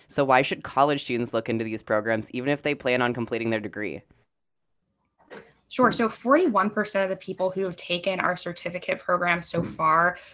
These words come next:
Speaker 2: do have a college degree. So it's not even necessarily about whether you do or don't have a degree,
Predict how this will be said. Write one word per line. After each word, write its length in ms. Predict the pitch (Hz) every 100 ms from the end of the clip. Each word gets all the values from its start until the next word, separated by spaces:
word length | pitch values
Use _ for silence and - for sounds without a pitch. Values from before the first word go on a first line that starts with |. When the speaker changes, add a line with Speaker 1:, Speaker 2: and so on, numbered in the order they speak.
| - 170
Speaker 2:
do 260 | 190 208
have 220 | 208 185 160
a 60 |
college 460 | - - 92 - -
degree. 600 | - - 104 73 78 - - - -
So 160 | 247
it's 160 | 247 247
not 160 | 269 302
even 180 | 269
necessarily 720 | 214 180 185 - 170 175 175
about 420 | 175 175 170 160 175
whether 220 | 185 185
you 160 | 180
do 160 | 170 170
or 100 | 165
don't 340 | 165 156 160 147
have 240 | - 170
a 20 |
degree, 640 | 170 165 165 143 190 247